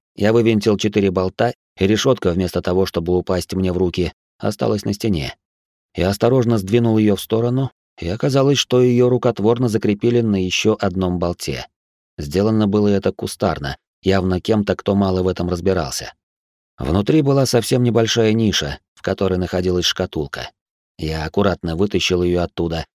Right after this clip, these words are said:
и под любопытным взглядом Кейси поставил на стол. «Видела ее раньше?» «Нет, сама удивлена», покачала она головой.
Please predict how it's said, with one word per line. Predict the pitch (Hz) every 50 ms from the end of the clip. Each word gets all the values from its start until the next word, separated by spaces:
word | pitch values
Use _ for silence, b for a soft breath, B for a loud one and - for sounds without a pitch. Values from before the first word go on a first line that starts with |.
| _ -
и | 113 123
под | - 127 113 110
любопытным | 104 104 101 - 113 110 - - 101 95
взглядом | 90 98 98 98 92 90 90 90 85
Кейси | - 107 117 120 117 - -
поставил | - - - 117 101 - - 90 87 85 85 87
на | 87 87
стол. | - - 80 69 64 - - _ _ _ _ _ _ _ _ _ _ _ _ _
«Видела | - - 69 82 92 120 135 135
ее | 135 135 127 123 123 120
раньше?» | 120 107 92 78 - - 65 - - _ _ _ _ _ _ _ _ _
«Нет, | 135 147 143 135 127 131 151 - - - _ _
сама | _ - - - 139 135 123 110 107 107
удивлена», | 110 104 120 113 120 131 127 131 143 135 - _ _ _ _ _ _ _
покачала | - 87 - 85 - - 80 80 78 78
она | 78 80 80 80
головой. | 78 80 80 80 80 82 82 78 -